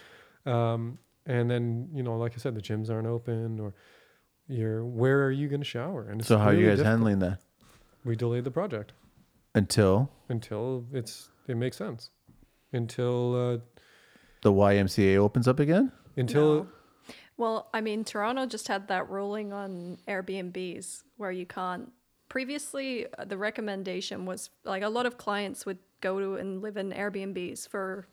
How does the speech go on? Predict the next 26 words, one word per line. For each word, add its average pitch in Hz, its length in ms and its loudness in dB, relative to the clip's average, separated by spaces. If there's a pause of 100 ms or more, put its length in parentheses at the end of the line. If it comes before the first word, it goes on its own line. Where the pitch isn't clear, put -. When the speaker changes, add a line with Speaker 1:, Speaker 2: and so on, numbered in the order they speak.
(140)
Speaker 3:
sort 196 140 -8
of 185 100 -10
four, 185 340 -4
six, - 460 -10
eight - 220 -8
weeks, 180 420 -10
whatever 107 380 0
Speaker 2:
Okay. 107 80 -4
Speaker 3:
point - 400 -12
they 190 120 -8
needed 196 320 -8
to. 185 180 -10 (480)
But, 233 380 -6
um, 190 480 -8 (220)
in 214 180 -6
Toronto, 208 760 -6
they've 190 300 -6
recently 196 560 -6
shut - 420 -8
down 196 400 -6
the 196 60 -8
condos 196 640 -6
as 202 120 -12
Airbnbs 190 880 -8
unless 208 440 -8
you're 202 260 -4